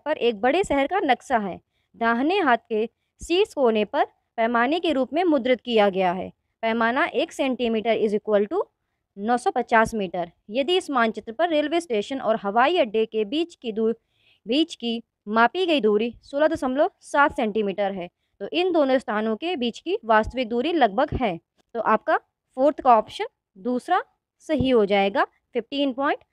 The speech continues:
नाइन किलोमीटर। आपका फिफ्थ क्वेश्चन आया था, "Select from the following responsibilities of a group leader who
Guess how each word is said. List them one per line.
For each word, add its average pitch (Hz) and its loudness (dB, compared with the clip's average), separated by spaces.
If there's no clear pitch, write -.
नाइन 240 2
किलोमीटर। 196 0
आपका 220 0
फिफ्थ 311 -4
क्वेश्चन 370 0
आया 202 2
था, 254 -4
"Select 254 2
from 220 2
the 214 0
following 226 2
responsibilities 208 -4
of 214 2
a 220 2
group 262 0
leader 208 2
who 339 4